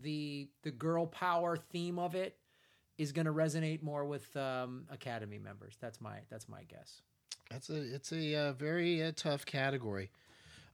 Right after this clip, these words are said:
Speaker 2: I saw you at the theaters the other night at the, uh, Animated Short Films, Graham.
Speaker 1: Yes, sir.
Speaker 2: And, uh, so do you see the trailer for My Life as a Zucchini before those?
Speaker 1: Yeah.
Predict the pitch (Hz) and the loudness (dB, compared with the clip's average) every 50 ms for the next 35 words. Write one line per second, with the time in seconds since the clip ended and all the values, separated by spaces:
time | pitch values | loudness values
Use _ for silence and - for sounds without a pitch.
0 | - 143 143 143 - - 185 190 202 202 196 180 165 156 151 - - 143 131 - | -2 0 2 4 4 6 8 10 10 10 10 10 10 8 8 6 2 0 2 4
1 | 202 220 214 185 160 139 113 131 127 127 120 117 117 113 117 117 117 113 113 110 | 6 8 8 10 8 6 4 4 2 2 2 2 2 2 2 2 2 2 2 0
2 | 110 110 107 104 101 - 107 107 107 107 104 101 101 104 107 101 127 127 127 127 | 0 0 -2 -2 -4 -4 -4 -2 -2 -2 -2 -2 -2 -2 -2 -2 -2 -2 0 0
3 | 123 123 117 110 107 107 - - 185 202 202 190 - - 127 110 104 101 92 - | 0 0 0 -2 -2 -4 -2 2 4 4 4 2 0 -4 -4 -2 -2 -4 -4 -6
4 | - 98 98 95 95 92 92 101 110 120 123 110 104 90 - - - - 104 113 | -8 -8 -6 -6 -4 -4 -4 -4 -4 -4 -6 -6 -8 -10 -12 -10 -10 -10 -10 -8
5 | - - 127 123 120 117 117 113 120 117 113 113 110 - - - 156 135 139 156 | -6 -2 2 2 2 2 2 2 2 4 2 2 0 -2 -2 -2 0 0 0 2
6 | 160 - - 190 185 170 160 165 - 180 180 190 202 208 202 202 208 196 202 202 | 2 4 4 4 4 2 2 2 6 6 8 10 10 8 8 6 4 6 6 6
7 | 202 202 202 208 208 - 208 185 190 208 185 180 208 190 - - 214 220 220 220 | 8 8 6 6 4 4 2 0 0 -2 -2 -2 -4 -2 0 0 2 2 4 2
8 | 226 196 202 - - 220 220 220 214 233 233 247 269 247 - - - - 139 143 | 2 0 -2 -2 2 2 4 4 4 2 0 0 -2 -4 -6 -8 -4 -2 0 0
9 | 143 143 139 139 135 135 | 2 2 0 0 0 -2